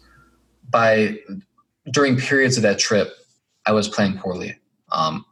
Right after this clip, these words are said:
I think I probably was not winning just because I wasn't doing the number one thing to do in live poker, which is, like, fold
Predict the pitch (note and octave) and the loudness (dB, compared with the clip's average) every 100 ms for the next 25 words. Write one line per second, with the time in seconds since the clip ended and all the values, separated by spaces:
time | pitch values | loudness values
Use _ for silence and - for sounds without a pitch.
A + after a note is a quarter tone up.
0 | - - G2+ F#2 F#2 G2+ F#2 F2+ - F2+ | -6 -2 -2 0 0 0 -2 -4 -4 0
1 | F2+ F2+ - - _ _ _ _ A2 A2 | 0 0 -4 -20 _ _ _ _ 0 2
2 | C3 C#3 - A#2+ - A2 G#2+ G2+ G2 G2+ | 2 -2 -4 -4 -4 -4 0 0 2 0
3 | G2+ F#2+ - - A2+ G#2 G2+ G2 F#2+ G2 | 0 -2 -6 -4 0 2 2 -2 -4 -10
4 | _ _ _ _ _ _ - C#3+ B2 A#2 | _ _ _ _ _ _ 0 2 4 4
5 | G#2+ G2 G#2+ G#2+ G2 F2+ - - - A#2+ | 2 0 0 0 0 -2 -8 -16 -6 0
6 | A#2 G2+ F#2 F#2+ A2+ G#2 F#2+ F2+ F#2+ F#2 | 2 2 0 -2 -2 -2 -4 -4 -4 -2
7 | E2 D#2+ - - _ _ _ _ - A2+ | -4 -6 -12 -20 _ _ _ _ -4 0
8 | G#2 G2 G#2+ | 2 0 -6